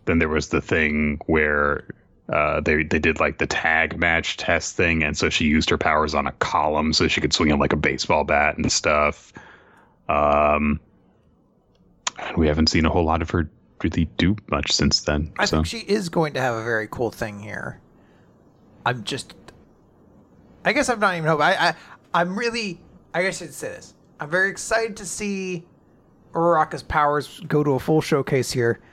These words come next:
Speaker 2: I sincerely hope the coolest display is from her herself and not Toga just mimicking her powers.
Speaker 1: Right. Um, I am wondering if this is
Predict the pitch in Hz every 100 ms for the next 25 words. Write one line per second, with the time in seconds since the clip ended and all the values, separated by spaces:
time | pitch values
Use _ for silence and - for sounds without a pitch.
0 | - _ _ 131 123 135 - 170 165 151
1 | 156 - 143 - 156 147 - 175 - 139
2 | 127 127 - 135 - 170 143 151 - 151
3 | 123 117 - - 120 117 - - 110 107
4 | 104 104 123 101 101 - 101 - - -
5 | - - - - _ _ _ - - -
6 | - - - _ - - - - - -
7 | - - - - - - - 123 131 135
8 | 135 131 123 - _ - 185 269 247 185
9 | 92 107 117 98 95 151 175 165 151 117
10 | 110 110 117 95